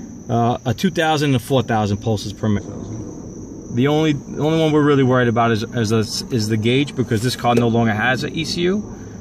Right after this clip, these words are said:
Um, this is now controlled by a, a D F I system.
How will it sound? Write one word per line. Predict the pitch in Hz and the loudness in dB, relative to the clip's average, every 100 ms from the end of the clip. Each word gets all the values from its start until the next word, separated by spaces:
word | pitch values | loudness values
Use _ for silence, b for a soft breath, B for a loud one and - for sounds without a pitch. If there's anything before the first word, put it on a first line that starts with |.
| B B | B B
Um, | 110 107 107 107 | -2 0 2 2
this | 110 110 | 0 0
is | 104 | 0
now | 110 110 107 113 - - | 2 2 2 -2 -8 -6
controlled | - 107 117 104 | -4 0 0 2
by | 107 104 | 2 2
a, | 101 110 107 117 | 0 -4 -8 -4
a | 104 | 0
D | 117 | 2
F | 113 120 | 0 0
I | 120 | 0
system. | 123 147 135 180 | 0 -2 -4 -4